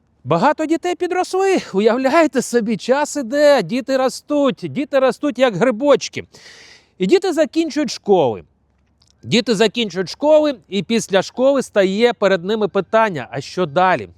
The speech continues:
І багато дітей хотіло би йти вчитися далі, та йти в коледжі, йти в університети,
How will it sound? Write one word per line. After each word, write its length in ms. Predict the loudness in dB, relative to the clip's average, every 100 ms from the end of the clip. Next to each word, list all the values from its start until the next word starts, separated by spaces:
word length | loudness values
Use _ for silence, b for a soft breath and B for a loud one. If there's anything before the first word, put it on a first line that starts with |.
| b b b b b
І 220 | 0 2 4
багато 380 | 2 2 0
дітей 380 | -4 -4 0 0
хотіло 380 | 0 -2 0 0
би 140 | 0
йти 220 | -4 -4 -4
вчитися 580 | -6 -8 -6 -2 0
далі, 360 | 2 2 2 0
та 220 | 0 2
йти 300 | 2 2 0
в 80 | 0
коледжі, 500 | 0 2 2 2 0
йти 180 | 0 0
в 80 | 0
університети, 840 | 2 2 2 -2 2 2 2 -2